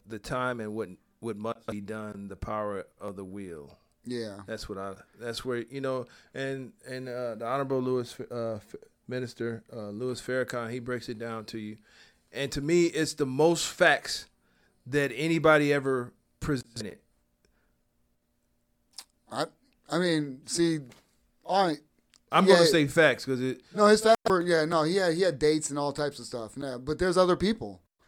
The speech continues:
Speaker 2: Like, uh, Joe Rogan had, um, uh, what was that dude's name? I, I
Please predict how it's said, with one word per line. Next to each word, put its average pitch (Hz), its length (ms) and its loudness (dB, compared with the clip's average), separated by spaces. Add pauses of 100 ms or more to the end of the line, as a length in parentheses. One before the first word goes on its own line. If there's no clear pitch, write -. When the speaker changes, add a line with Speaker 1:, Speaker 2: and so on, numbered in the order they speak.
(140)
Speaker 2:
Like, 151 280 -2
uh, 151 160 0
Joe 165 180 2
Rogan 170 360 2
had, 151 280 2
um, 139 520 -2 (500)
uh, 123 880 -6
what 123 160 -16 (320)
was 165 180 -10
that 170 160 -10
dude's 180 220 -12
name? 180 180 -12
I, 175 60 -10
I - 440 -20